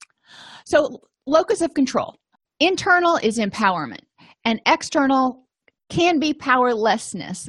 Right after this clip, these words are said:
With an internal locus of control, people think, "I'm fully in charge of my destiny and everything that happens."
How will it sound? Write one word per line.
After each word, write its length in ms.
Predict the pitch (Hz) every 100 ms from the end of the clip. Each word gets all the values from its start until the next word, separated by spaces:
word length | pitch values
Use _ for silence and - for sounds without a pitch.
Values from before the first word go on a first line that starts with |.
| -
With 140 | 247
an 80 | 247
internal 400 | 269 403 - 330
locus 340 | 262 247 269 269
of 100 | 240
control, 380 | 233 - 226 220
people 320 | 277 262 254
think, 380 | - 254 220 - - -
"I'm 120 | 220 - _
fully 280 | 339 339 294
in 60 |
charge 300 | 285 277 247
of 60 | 247
my 120 | 226
destiny 640 | 220 214 - 240 226 208
and 160 | - 214
everything 480 | 220 233 247 254 233
that 120 | 202
happens." 640 | 196 196 - - - -